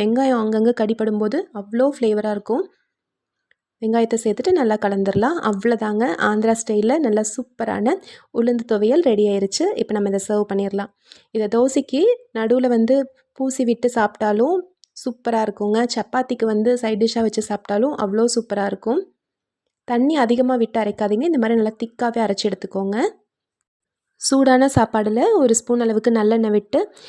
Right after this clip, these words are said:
இந்த துவையலும் நல்லா ஒரு ரெண்டு ஸ்பூன் அளவுக்கு போட்டு சாப்பிட்டா அவ்வளோ சுவையா இருக்கும். நீங்களும் இதே மாதிரி ட்ரை பண்ணி பாருங்க. புளிப்பு, லைட்டான ஒரு இனிப்பு, நல்ல ஒரு காரம் எல்லாம் சேர்ந்து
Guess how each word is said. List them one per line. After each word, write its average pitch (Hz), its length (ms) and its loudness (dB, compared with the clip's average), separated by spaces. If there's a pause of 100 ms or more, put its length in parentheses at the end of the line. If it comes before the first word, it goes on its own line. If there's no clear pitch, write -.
(280)
இந்த 214 180 -4
துவையலும் 254 380 2
நல்லா 226 260 4
ஒரு 214 180 0
ரெண்டு 214 260 2
ஸ்பூன் 240 240 0
அளவுக்கு 214 320 -2
போட்டு 220 280 2
சாப்பிட்டா 214 280 -2 (120)
அவ்வளோ 208 320 0
சுவையா 202 300 0
இருக்கும். 214 320 -6
நீங்களும் 240 320 4
இதே 220 120 4 (100)
மாதிரி 220 200 2
ட்ரை 214 180 2
பண்ணி 220 220 2
பாருங்க. 208 380 0 (580)
புளிப்பு, 226 400 0 (1040)
லைட்டான 240 560 0
ஒரு 226 120 0 (100)
இனிப்பு, 226 300 2 (120)
நல்ல 214 220 2 (100)
ஒரு 226 120 6 (120)
காரம் 214 400 2 (140)
எல்லாம் 240 340 4
சேர்ந்து 214 320 2